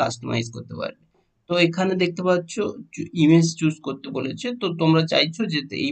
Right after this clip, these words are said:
ফর্মের একেবারে সবার উপরে একটা image থাকুক, তো তার জন্য এখান থেকে তোমাদের choose করতে হবে যে কোনো ধরনের একটা photo। তো এখানে হচ্ছে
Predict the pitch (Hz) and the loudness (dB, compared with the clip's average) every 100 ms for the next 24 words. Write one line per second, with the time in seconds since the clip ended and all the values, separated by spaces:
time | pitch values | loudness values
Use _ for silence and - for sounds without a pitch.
0 | 139 139 139 143 160 156 - - 165 165 | -2 2 2 2 2 2 0 -2 -6 -6
1 | 165 156 135 120 139 135 143 143 160 170 | -4 -2 -2 -4 -2 -2 -2 2 4 4
2 | 165 110 110 - _ _ _ _ _ - | 0 -4 -4 -16 _ _ _ _ _ -6
3 | 175 151 156 185 165 143 139 151 165 135 | 0 2 2 -2 -2 -4 -6 -2 -2 -2
4 | 123 156 165 139 139 - 135 - 156 208 | -4 -4 -6 -10 -10 -10 -10 -8 -6 -6
5 | 214 123 135 131 - 131 - - - 226 | -6 -8 -6 -6 -6 -8 -8 -10 -12 -12
6 | - _ _ _ 131 120 104 - 180 180 | -12 _ _ _ 2 2 -2 -6 0 2
7 | 170 180 185 180 | 2 0 0 -2